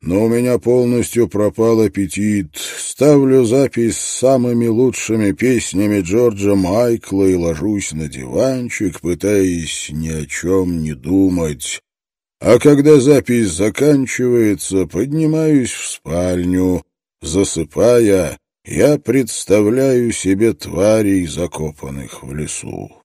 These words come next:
В четверг я просыпаюсь в пятом часу утра и в полном ужасе. Я думаю о твари-любовнике там, наверху. У такого, как он, наверняка множество знакомых, родственников.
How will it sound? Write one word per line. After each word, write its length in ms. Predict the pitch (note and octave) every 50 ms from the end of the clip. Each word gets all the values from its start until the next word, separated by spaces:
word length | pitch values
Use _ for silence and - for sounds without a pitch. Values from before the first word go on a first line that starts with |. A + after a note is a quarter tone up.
| _ _ _ _ _ _ _ _ _ _ _ _ _ _ _ _
В 120 | _ - -
четверг 640 | - D2+ E2+ D#2+ - F2+ A2+ C#3 C#3+ B2+ - - -
я 180 | F#2 A2 A#2
просыпаюсь 800 | - - A2+ A#2 - A2+ G#2 - C3+ C3+ C3+ B2+ A#2+ A2 G2 -
в 120 | - - -
пятом 440 | - A2+ B2+ A#2+ - A#2 G#2+ G2 F#2+
часу 440 | - - F#2 F#2 - - G#2+ G#2 G2
утра 560 | F2+ D#2+ - - - D#2 G2 A2 A2+ G2 - _ _ _ _ _ _ _
и 140 | - D#2 D2+
в 140 | C#2+ - -
полном 440 | _ D2+ F2 F#2+ F#2+ G2 G2+ G#2 A2+
ужасе. 640 | B2+ A#2+ F#2 D#2 D2 - - - - G1+ G1+ - _ _ _ _ _ _ _ _ _ _ _ _ _
Я 260 | - E2 A2 C3 C3+
думаю 460 | C3+ D3 D3+ D3 C#3+ C#3+ C#3 C#3 C#3
о 60 | B2+
твари-любовнике 1300 | - - G2+ A2+ C3+ C#3+ C#3+ C#3 C#3 C3+ B2+ C3 C3 A#2 B2 C#3 C3+ B2+ A#2+ A#2 A2+ G#2+ G2 - F2+ F2
там, 360 | D#2 - G2 G#2+ G#2+ G2 F#2
наверху. 640 | F2 F2 E2+ F2+ F#2 F#2 - - B2 G#2+ F2 - - - _ _ _ _ _ _ _ _
У 160 | - F2 E2
такого, 480 | - F2 F2 - - G2+ A2 G#2+ G#2+ F#2
как 240 | - G2 F#2 - -
он, 220 | G2 A2 A2+ A2
наверняка 640 | A2 G#2+ G#2+ G#2 G2 F#2+ G2 G2 F#2+ - - G#2 A2
множество 720 | G#2+ G2+ G2 G#2+ A2 G2+ G2+ G2+ F#2+ - - F#2+ F#2+ F#2+
знакомых, 880 | E2+ D2+ D#2+ E2 D#2 D2+ - - G#2 C3 C3 G#2+ D#2+ B1 G#1+ - - - -
родственников. 1080 | - C#2+ A2+ C#3 A#2+ - - - - D#2 B1+ A1 A1 G#1+ _ - G#1 G1+ - - -